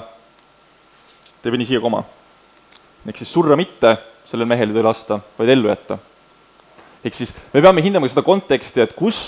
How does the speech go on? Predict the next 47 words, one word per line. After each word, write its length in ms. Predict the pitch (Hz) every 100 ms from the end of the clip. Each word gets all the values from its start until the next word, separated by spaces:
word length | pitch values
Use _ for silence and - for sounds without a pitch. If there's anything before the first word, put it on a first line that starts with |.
| 143
me 320 | 117 113 110 - - _ -
parasjagu 520 | 170 175 - 113 110 113
nagu 140 | 107
toimetame, 600 | 110 180 147 - 110 104 104
et 60 | 143
mis 140 | 165 120
on 80 | 113
oluline 400 | 160 123 107 110
ja 60 | 131
mis 140 | -
mitte. 300 | 156 - 110
Et 140 | 110 -
o-, 220 | 113 87 107
mõnes 240 | 143 175 -
kohas 300 | 131 117 107 117
on 220 | 110 104 92
väga 220 | 135 131 98 -
väike 240 | 147 117
detail 320 | 107 151 131
oluline. 400 | 120 127 104 104 101 - - -
Et 160 | - 113
näiteks 300 | 143 127 -
see, 220 | 139 120 107
et, 160 | -
äh, 140 | 117 113 -
kas 140 | 120
me 60 | 127
vaatame, 320 | 143 - 110
et 80 | 104
kuhu 160 | 147 120
me 80 |
investeerime 540 | 110 110 151 135 110 107
crowd 240 | 123 117
estate'i 320 | 107 117 107 120
laenude 280 | 131 107
puhul, 200 | 107 110
et 80 | 107
on 120 | 120
see 80 | -
tagatud, 440 | 123 135 120 113 107
on 80 |
see 80 | -
tagamata, 460 | 123 127 117 107 110
on 60 | 104
see 100 | -
convertible 480 | 113 135 139 127
note, 460 | 117 117 113 -